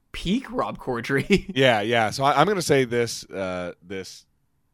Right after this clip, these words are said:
Speaker 2: this is th-, solidly cameo at this point. And, uh, but so we might have seen Marla before. Maybe I'll look it up, uh, for next week. But they're back together, and Marla and Mark are coming to the Seder together.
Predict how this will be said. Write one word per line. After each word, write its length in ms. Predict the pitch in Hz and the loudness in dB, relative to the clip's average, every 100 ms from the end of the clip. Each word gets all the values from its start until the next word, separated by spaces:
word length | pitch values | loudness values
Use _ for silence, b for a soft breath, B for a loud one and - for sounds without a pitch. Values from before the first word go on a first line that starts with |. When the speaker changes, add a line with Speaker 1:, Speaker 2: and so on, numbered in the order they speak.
| _ - | _ -10
Speaker 2:
this 200 | 110 110 | -8 -6
is 180 | 104 - | -8 -8
th-, 180 | 107 | -8
solidly 580 | - 135 123 131 120 113 | -4 -2 0 0 -2 -4
cameo 720 | 98 107 107 101 82 76 73 78 | -6 -8 -6 -6 -8 -10 -12 -14
at 100 | 82 | -12
this 140 | 90 | -12
point. 400 | - 95 82 71 b b b b _ | -10 -10 -10 -14 b b b b _
And, 400 | 110 117 113 113 | -4 -2 -4 -4
uh, 220 | 117 107 101 | -2 -2 0
but 240 | 135 117 | 0 0
so 160 | 156 143 | 0 0
we 140 | 143 | 0
might 200 | 151 185 | 0 2
have 80 | 180 | 0
seen 160 | 160 | -4
Marla 320 | 143 127 123 117 | -2 0 0 -6
before. 300 | 107 104 92 | -8 -8 -6
Maybe 240 | 110 120 | -2 0
I'll 80 | 113 | 0
look 140 | 104 | -2
it 60 | 98 | -4
up, 200 | 87 - | -4 -6
uh, 280 | - 85 82 - | -8 -6 -6 -8
for 160 | - 90 | -10 -8
next 320 | 85 87 - | -10 -12 -8
week. 320 | 90 85 - b b b b | -8 -8 -12 b b b b
But 220 | 117 127 | -2 0
they're 140 | 147 185 | 2 4
back 200 | 170 151 | 4 2
together, 540 | 143 117 107 107 110 b b b - | -2 -2 -2 -2 -4 b b b -10
and 640 | 113 117 117 117 117 - - _ _ - | -4 -2 -4 -6 -10 -14 -20 _ _ 2
Marla 300 | 147 151 151 | 6 6 6
and 80 | |
Mark 200 | 147 139 | 4 4
are 80 | 120 | 2
coming 180 | 117 131 | -4 -4
to 60 | 117 | -4
the 80 | |
Seder 280 | 110 113 104 | -2 -2 -2
together. 440 | 92 90 90 90 | -4 -6 -6 -6